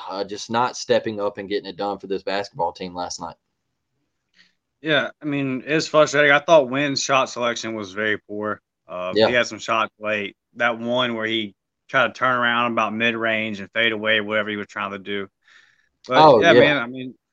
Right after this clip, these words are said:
Speaker 2: yeah, like, what are we doing here, dude?
Speaker 1: Tough.
Speaker 2: But, you know, it's just like, there's just no help, bro. And it's
Speaker 1: Mm-hmm.
Speaker 2: like,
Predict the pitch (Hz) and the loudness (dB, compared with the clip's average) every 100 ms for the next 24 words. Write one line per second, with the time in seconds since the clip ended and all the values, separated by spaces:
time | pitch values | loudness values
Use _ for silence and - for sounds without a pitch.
0 | _ _ 87 120 104 101 110 113 139 131 | _ _ -8 -2 -2 -2 -2 0 0 -2
1 | 107 117 113 101 98 95 101 131 123 95 | -2 -4 -4 -4 -6 -6 0 4 6 4
2 | - - _ 127 131 131 - _ _ _ | 0 -14 _ 2 4 4 0 _ _ _
3 | _ _ - 175 170 165 - 165 170 143 | _ _ -6 2 4 4 2 2 2 0
4 | - - 147 147 160 170 175 127 139 170 | -8 -8 -6 -6 -4 -2 -2 2 4 4
5 | 107 110 117 123 - - 131 131 120 135 | 2 -2 -2 -4 -8 -6 -2 0 0 2
6 | 139 139 131 | 6 6 4